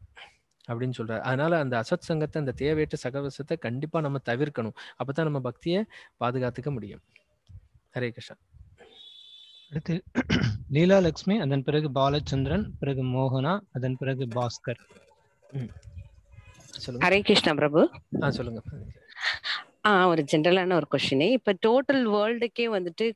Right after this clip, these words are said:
Speaker 3: கொரோனாங்கிற இந்த வியாதி இருக்கு. இது
Speaker 1: ம்.
Speaker 3: வந்து என்ன, அ, யாரோட கர்ம வினை? டோட்டல் வேர்ல்டோட கர்ம வினையா? இது
Speaker 1: ம்.
Speaker 3: மாஸ் என்ன, எப்படி நடக்குது? இதை பத்தி நீங்க சாஸ்திர சம்பந்த, சம்பிரதாயம் முக்கியமா நீங்க ரிலேட் பண்ணி சொல்லுங்க.
Speaker 1: அதாவது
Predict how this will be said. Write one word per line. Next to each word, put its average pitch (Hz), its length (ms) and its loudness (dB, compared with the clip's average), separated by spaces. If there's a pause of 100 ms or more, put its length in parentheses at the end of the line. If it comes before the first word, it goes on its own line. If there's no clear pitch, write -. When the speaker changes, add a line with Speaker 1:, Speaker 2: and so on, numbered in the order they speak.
Speaker 3:
கொரோனாங்கிற 180 640 0 (180)
இந்த 135 180 -2 (280)
வியாதி 143 360 -6 (120)
இருக்கு. 127 400 0 (560)
இது 254 260 8
Speaker 1:
ம். - 20 10
Speaker 3:
வந்து 269 340 6
என்ன, 247 380 4 (120)
அ, 214 80 0 (100)
யாரோட 262 500 4
கர்ம 202 360 0
வினை? 180 240 2 (260)
டோட்டல் 208 460 -4
வேர்ல்டோட 214 640 0
கர்ம 175 280 -2
வினையா? 143 400 -4 (480)
இது 180 140 0
Speaker 1:
ம். - 20 2
Speaker 3:
மாஸ் 180 340 4
என்ன, 175 300 4
எப்படி 180 240 2
நடக்குது? 143 580 0
இதை 160 180 0
பத்தி 160 400 -4
நீங்க 139 280 -4 (160)
சாஸ்திர 135 400 -6
சம்பந்த, 160 380 0 (220)
சம்பிரதாயம் 151 600 0
முக்கியமா 175 420 -2
நீங்க 147 220 2
ரிலேட் 151 280 2
பண்ணி 160 200 -2
சொல்லுங்க. 120 400 -6 (280)
Speaker 1:
அதாவது 139 580 -2